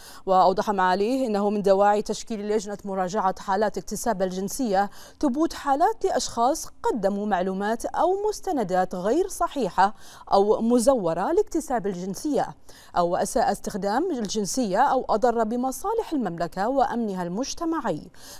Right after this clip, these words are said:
وكذلك كل من خالف اشتراطات استمرارية حصولهم على الجنسية.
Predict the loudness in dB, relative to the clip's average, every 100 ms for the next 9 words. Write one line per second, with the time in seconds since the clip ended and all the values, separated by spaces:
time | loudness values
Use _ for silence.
0 | -4 -4 0 2 2 0 2 2 2 4
1 | 4 4 -2 -2 -2 -2 -2 -2 -2 -2
2 | 0 2 2 0 0 0 -6 -2 -2 0
3 | 0 0 -2 -2 -10 -2 0 0 -2 -4
4 | -6 -10 -20 -8 -2 0 0 0 -2 -2
5 | -4 -4 -4